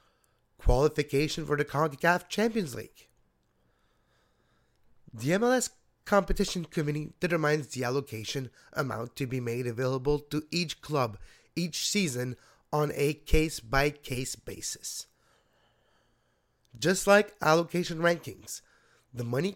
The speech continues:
can be traded by clubs, but allocation money does not have to be sent in return. Allocation money can be used by clubs for the following.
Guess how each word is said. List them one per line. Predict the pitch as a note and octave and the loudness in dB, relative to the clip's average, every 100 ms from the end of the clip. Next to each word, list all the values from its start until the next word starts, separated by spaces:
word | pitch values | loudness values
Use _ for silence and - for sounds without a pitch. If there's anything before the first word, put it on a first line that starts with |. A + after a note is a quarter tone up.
| - | 0
can | E3+ F3 | 2 2
be | D#3+ F3+ | -2 -8
traded | - - D#3+ A#2+ A#2 A2 | -4 -2 0 -2 -6 -4
by | B2+ | -4
clubs, | C3+ - G2+ G2 G#2 - - _ - | -6 -10 -10 -8 -10 -14 -18 _ -6
but | C#3+ D#3 D#3+ - _ | 2 2 0 -12 _
allocation | B2 D3 E3 - A2 A2 D3 C#3+ - _ _ - | 0 0 0 -4 -10 -8 -8 -8 -14 _ _ -10
money | A#2 A#2 D3 - - - _ _ | -6 -4 -6 -8 -20 -20 _ _
does | D3+ C#3 | 0 6
not | G3+ E3 - _ _ _ _ _ _ - | 6 6 2 _ _ _ _ _ _ -8
have | - B2 - | -4 -4 -6
to | B2 | -12
be | B2+ | -8
sent | B2 - G#2 A2 - _ A#2 | -6 -6 -8 -14 -18 _ -10
in | A#2 A#2+ | -8 -4
return. | C3 - C#3 A2 _ _ _ _ _ _ _ _ _ _ _ _ _ _ _ _ _ _ _ _ _ _ _ _ _ _ _ _ _ _ _ - | -4 0 0 -2 _ _ _ _ _ _ _ _ _ _ _ _ _ _ _ _ _ _ _ _ _ _ _ _ _ _ _ _ _ _ _ 4
Allocation | D#3 F#3 G3+ - D#3+ - E3+ | 4 4 -2 -2 0 -2 -2
money | C3 A2 C3 - _ | -2 -4 -8 -16 _
can | D3 D3+ D3 | 2 2 0
be | E3 | -2
used | D#3 A#2+ G#2+ G#2+ | -2 -4 -6 -4
by | A2+ A#2+ | -4 -6
clubs | - A#2 A2 - | -6 -10 -10 -10
for | - C3 | -6 -4
the | B2+ | -4
following. | - A#2 G2+ F#2 F#2 F2+ | -2 -2 -2 -6 -12 -18